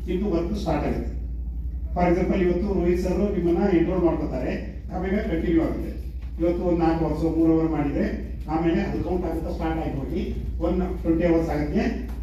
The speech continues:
ನೀವು ರೋಹಿತ್ ಸರ್ ಸರ್ಟಿಫೈ ಮಾಡ್ತಾರೆ, ನಿಮಗೆ ಸರ್ಟಿಫಿಕೇಟ್ ಸಿಗುತ್ತೆ. ಕಾರ್ತಿಕ್ ಜಿ ಅದನ್ನೆಲ್ಲ ಹೇಳಿದ್ರು ನಿಮಗೆ. ಯಾರು ಮಿಸ್ ಮಾಡ್ಕೋಬೇಡಿ,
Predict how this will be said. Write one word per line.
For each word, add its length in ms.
ನೀವು 280
ರೋಹಿತ್ 220
ಸರ್ 140
ಸರ್ಟಿಫೈ 400
ಮಾಡ್ತಾರೆ, 360
ನಿಮಗೆ 220
ಸರ್ಟಿಫಿಕೇಟ್ 460
ಸಿಗುತ್ತೆ. 340
ಕಾರ್ತಿಕ್ 340
ಜಿ 100
ಅದನ್ನೆಲ್ಲ 340
ಹೇಳಿದ್ರು 420
ನಿಮಗೆ. 200
ಯಾರು 320
ಮಿಸ್ 180
ಮಾಡ್ಕೋಬೇಡಿ, 800